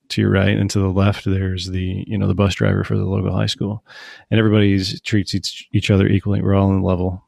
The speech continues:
Um, it's really kind of why I wanted to name the channel what I did as On the Level, because, um, it's basically symbology and, and an allegory for, you know, always being on the level,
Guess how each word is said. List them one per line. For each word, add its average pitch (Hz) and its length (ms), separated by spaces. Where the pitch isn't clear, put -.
Um, 101 560
it's - 220
really 98 240
kind 98 240
of 92 80
why 98 360
I 101 40
wanted 101 260
to 95 60
name 98 220
the 90 60
channel 98 280
what 92 120
I 92 60
did 90 180
as 98 260
On 101 160
the 95 80
Level, 92 300
because, 98 480
um, - 420
it's - 80
basically 117 320
symbology 98 800
and, - 360
and 113 320
an 104 160
allegory 101 500
for, 92 480
you 139 100
know, 82 260
always 107 260
being 98 160
on 98 140
the 95 40
level, 92 240